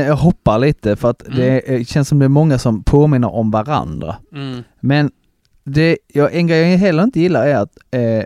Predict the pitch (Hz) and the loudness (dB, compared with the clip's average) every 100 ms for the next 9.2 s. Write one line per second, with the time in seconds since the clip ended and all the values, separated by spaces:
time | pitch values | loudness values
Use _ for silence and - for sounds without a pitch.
0 | - 160 160 160 131 120 135 98 - 180 | -6 -4 0 -2 -2 -4 -4 -4 -4 -2
1 | 214 233 143 123 131 151 233 - - - | -2 -2 -2 -2 0 0 -2 -4 -8 -6
2 | 110 95 - 127 107 90 85 101 160 180 | -6 -6 -4 -4 -2 -4 -6 -4 0 2
3 | 127 - 107 - - 107 107 127 - _ | 2 0 -6 -6 -4 -2 0 -2 -6 _
4 | - 95 87 139 - - - - - _ | -14 -12 -4 -4 -2 -6 -12 -18 -20 _
5 | - 110 101 - - - 156 226 196 - | -6 -4 -4 -6 -10 -4 -2 0 -2 -12
6 | _ - 165 202 78 - 151 - 80 135 | _ -2 0 0 -2 -4 -4 -4 -6 -2
7 | 143 - - - - - _ _ - 117 | -2 -4 -10 -12 -14 -18 _ _ -4 0
8 | 143 90 104 104 104 107 101 - 185 - | 0 -2 -2 0 0 -2 -2 2 2 4
9 | 180 - | -2 -2